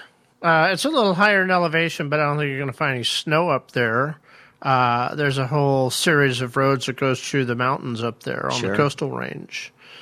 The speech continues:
Speaker 1: So that's nice. Forest Grove area, that's nice around there. Uh, and I always like the McMinimum's hot tub out there, so.
Speaker 2: Of course. Well, that's one of the great things, I think, about doing a little sanity escape loop this time of year, especially if you're going out on a Saturday or a Sunday.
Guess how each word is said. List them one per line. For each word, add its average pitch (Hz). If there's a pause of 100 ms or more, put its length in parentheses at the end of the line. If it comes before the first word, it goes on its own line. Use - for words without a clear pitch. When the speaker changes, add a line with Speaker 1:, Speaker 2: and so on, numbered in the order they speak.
(140)
Speaker 1:
So 123
that's 135
nice. 131
Forest 180
Grove 160
area, 156
that's 147
nice 143
around 131
there. 131 (680)
Uh, 113
and 170
I 151
always 127
like 123
the -
McMinimum's 117
hot 117
tub 101
out -
there, -
so. 101
Speaker 2:
Of 92
course. 92
Well, 120
that's 143
one 135
of 104
the 101
great 107
things, 101
I 90
think, 101
about 92
doing 104
a 87
little 87
sanity 98
escape 95
loop 92
this 90
time 90
of 85
year, 90
especially 151
if 107
you're 107
going 101
out 98
on 85
a 80
Saturday 101
or 85
a 80
Sunday. 101